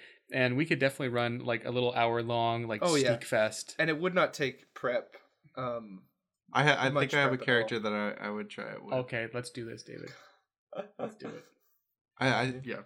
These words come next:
Speaker 1: Uh, something interesting that I like, and I think I got, I stole this idea from Matt Colville, is that he will award feats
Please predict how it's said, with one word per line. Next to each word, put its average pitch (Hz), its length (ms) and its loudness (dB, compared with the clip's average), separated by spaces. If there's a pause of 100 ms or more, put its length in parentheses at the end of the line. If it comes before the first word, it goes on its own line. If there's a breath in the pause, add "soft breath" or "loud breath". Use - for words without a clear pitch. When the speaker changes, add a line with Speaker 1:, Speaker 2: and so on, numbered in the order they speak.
(720 loud breath)
Speaker 1:
Uh, 151 220 4
something 208 280 -2
interesting 151 360 -2
that 123 80 -2
I 120 80 0
like, 110 380 -4
and 120 120 -8
I 117 60 -4
think 170 180 -8
I 160 40 -2
got, 139 140 -4 (120)
I 135 60 -6
stole 151 220 0
this 131 180 -2
idea 120 400 -2
from 113 460 -6
Matt 123 300 -4
Colville, 156 500 -4 (380 soft breath)
is 127 120 -4
that 123 200 0
he 147 520 2
will 120 400 0
award 113 720 -2
feats - 680 -4